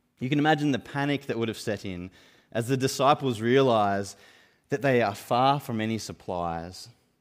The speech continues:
that they'd all go hungry and there'd be absolute chaos. I love how Jesus asked Philip, he's like, "So what do you reckon we should do? What, what's your solution here?" Of course, Jesus, he knows exactly what he's going to do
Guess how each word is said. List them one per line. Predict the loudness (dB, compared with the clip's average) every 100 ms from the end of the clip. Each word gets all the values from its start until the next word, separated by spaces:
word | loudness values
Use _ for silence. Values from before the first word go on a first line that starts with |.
| _
that | 0
they'd | 4
all | 6 6
go | 4
hungry | 4 0 0 2 2
and | 2
there'd | 0 -2
be | -4 -4
absolute | -8 -8 -8 -6 -6 -10
chaos. | -8 -4 -4 -6 -14 -20 -20 _ _ _ _ _ _ _ _ _
I | -2
love | 4 4 6
how | 8 8 6 4
Jesus | 2 2 2 2
asked | 2 0 -6
Philip, | -6 -6 -6
he's | -2 2
like, | 2 0 -10 -20 -20 _ _
"So | -4 0 2
what | 2
do |
you | 2
reckon | 0 -2
we | -6
should | -6
do? | -6 -6 -10 _ -16
What, | -10 -2
what's | -2 0
your | 0 0
solution | 0 2 0 -2 -8
here?" | -8 -10 -12 -20 -20 -20 _ _ _ _ _
Of | -4
course, | 4 4 4
Jesus, | 2 4 2 0
he | 0
knows | 2 2 2
exactly | 0 0 0 0 -2
what | 0
he's | -2 -4
going | -6 -6
to | -10
do | -4 -2 0 -4